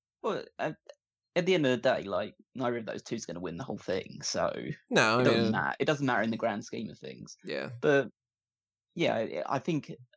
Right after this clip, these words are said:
Speaker 1: for people's, like, sanity, they probably just shouldn't put Benoit through.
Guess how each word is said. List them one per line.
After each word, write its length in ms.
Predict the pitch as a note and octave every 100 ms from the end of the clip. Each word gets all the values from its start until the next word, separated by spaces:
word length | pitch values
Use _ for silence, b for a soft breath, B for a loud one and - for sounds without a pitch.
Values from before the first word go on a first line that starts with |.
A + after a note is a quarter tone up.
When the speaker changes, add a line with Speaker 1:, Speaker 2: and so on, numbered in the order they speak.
| _ _ _ -
Speaker 1:
for 100 | D#3
people's, 640 | D3 A#2+ B2 A2 A2 - -
like, 200 | A2+ -
sanity, 280 | A2 A2
they 120 | F#2 F#2
probably 260 | B2+ -
just 180 | - G#2
shouldn't 360 | - - C2+ -
put 200 | - -
Benoit 380 | F2 E2 D#2 -
through. 380 | A2 E2+ F#2+